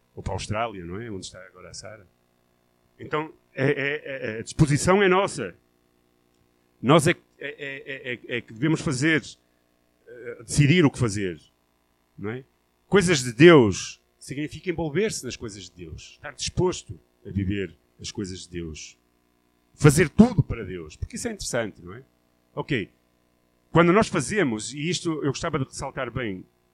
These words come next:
devemos fazer como e para Deus. Não buscando glória de homens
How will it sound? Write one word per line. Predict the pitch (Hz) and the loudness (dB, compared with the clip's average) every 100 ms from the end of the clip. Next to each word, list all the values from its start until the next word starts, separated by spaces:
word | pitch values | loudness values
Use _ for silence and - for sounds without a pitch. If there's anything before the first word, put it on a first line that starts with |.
| _ | _
devemos | 113 127 190 - | -6 -2 -2 -4
fazer | 156 156 175 _ _ - | -12 -12 -14 _ _ -6
como | 196 226 240 _ | -6 -6 -12 _
e | 196 208 | -10 -8
para | 165 113 | -6 -8
Deus. | 90 85 - _ _ _ _ _ _ _ _ _ _ _ _ _ _ | -12 -18 -20 _ _ _ _ _ _ _ _ _ _ _ _ _ _
Não | 123 170 | -6 -2
buscando | 139 - 165 127 | -2 -2 -2 0
glória | 131 117 98 | 0 0 0
de | 92 | -2
homens | 95 117 190 202 - | -2 -2 -6 -12 -18